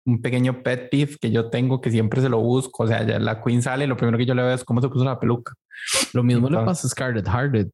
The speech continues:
Speaker 2: y lo mismo le pasa a, a esta otra, eh, Crystal Versace.
Speaker 1: Sí, sí, totalmente de acuerdo. Lo que pasa es que a él así fue como un poco más obvio, creo, porque además el pelo era como una cola,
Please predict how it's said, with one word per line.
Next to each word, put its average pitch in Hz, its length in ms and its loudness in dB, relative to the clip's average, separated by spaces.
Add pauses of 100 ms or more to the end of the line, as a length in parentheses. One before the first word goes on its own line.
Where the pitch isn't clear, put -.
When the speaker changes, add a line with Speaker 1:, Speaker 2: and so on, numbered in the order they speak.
Speaker 2:
y 101 520 4
lo 101 140 2
mismo 98 260 4
le 156 80 0
pasa 131 540 0
a, 95 760 2
a 82 160 0
esta 104 280 -2
otra, 85 640 0
eh, 82 640 2
Crystal 95 420 -2
Versace. 104 460 -2 (360)
Speaker 1:
Sí, 185 140 -2
sí, 208 160 0
totalmente 143 560 -2
de 127 60 0
acuerdo. 151 280 -2
Lo 120 120 0
que - 60 -18
pasa 131 200 0
es 139 100 -4
que 151 100 -4
a 147 160 0
él 151 120 0
así 143 200 0
fue 147 160 -4
como 151 160 2
un 120 100 0
poco 143 240 -2
más 143 260 0
obvio, 147 380 0
creo, 139 320 -2
porque 123 260 -4
además 113 340 0
el 127 160 -2 (120)
pelo 135 500 0 (460)
era 117 220 0
como 131 160 0
una 127 220 -2
cola, 123 720 0